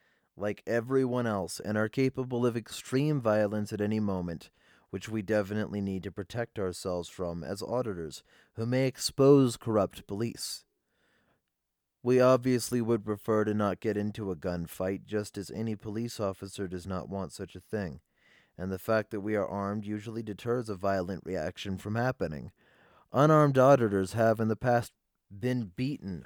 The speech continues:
on police department property on a day when security cameras didn't work.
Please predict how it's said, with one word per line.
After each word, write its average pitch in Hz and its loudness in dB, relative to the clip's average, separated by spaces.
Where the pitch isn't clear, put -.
on 107 -6
police 120 -6
department 110 -2
property 113 -2
on 95 -2
a 98 -4
day 107 0
when 113 -4
security 117 -4
cameras 92 -8
didn't 85 -12
work. 87 -6